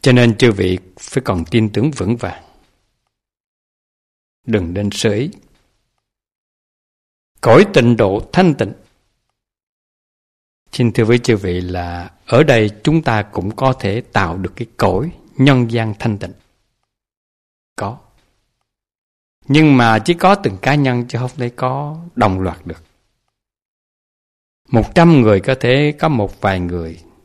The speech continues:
thanh tịnh chút chút. Có. Nhưng mà nếu thanh tịnh tuyệt đối thì cũng không có đâu.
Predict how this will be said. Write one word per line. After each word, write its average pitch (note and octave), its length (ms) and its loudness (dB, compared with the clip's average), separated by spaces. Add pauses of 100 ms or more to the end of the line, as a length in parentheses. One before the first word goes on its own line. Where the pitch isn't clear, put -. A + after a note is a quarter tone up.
(300)
thanh A2 160 0
tịnh F2+ 220 -8 (100)
chút C#3+ 140 -2 (100)
chút. - 180 -8 (760)
Có. A#2+ 200 -8 (2000)
Nhưng D#3+ 320 8
mà B2+ 200 6
nếu E3+ 100 4
thanh E3 220 0
tịnh G2 280 -4
tuyệt G#2 160 -2
đối D3 220 0
thì - 80 -6 (200)
cũng A#2 220 -8
không A2 260 -8
có A#2+ 200 -8
đâu. A#2+ 160 -12